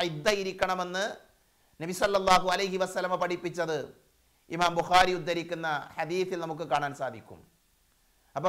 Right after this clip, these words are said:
വിധവകളായ ആളുകൾ, ഭർത്താവിൻ്റെ മരണത്തോടുകൂടെ വിധവകളാകുന്നവർ നാലു മാസവും പത്തു ദിവസവും ഇദ്ദ ഇരിക്കണമെന്നുള്ളതാണ് ഇസ്ലാമിൻ്റെ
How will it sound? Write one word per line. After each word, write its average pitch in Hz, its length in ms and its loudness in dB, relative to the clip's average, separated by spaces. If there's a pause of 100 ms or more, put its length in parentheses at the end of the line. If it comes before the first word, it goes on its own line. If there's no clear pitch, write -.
വിധവകളായ 220 640 8 (220)
ആളുകൾ, 208 340 8 (920)
ഭർത്താവിൻ്റെ 214 600 8 (100)
മരണത്തോടുകൂടെ 214 880 6
വിധവകളാകുന്നവർ 208 920 8 (160)
നാലു 208 300 6 (100)
മാസവും 202 460 2 (100)
പത്തു 208 280 2 (100)
ദിവസവും 202 500 4 (680)
ഇദ്ദ 175 340 4 (160)
ഇരിക്കണമെന്നുള്ളതാണ് 196 1000 2 (120)
ഇസ്ലാമിൻ്റെ 165 460 -2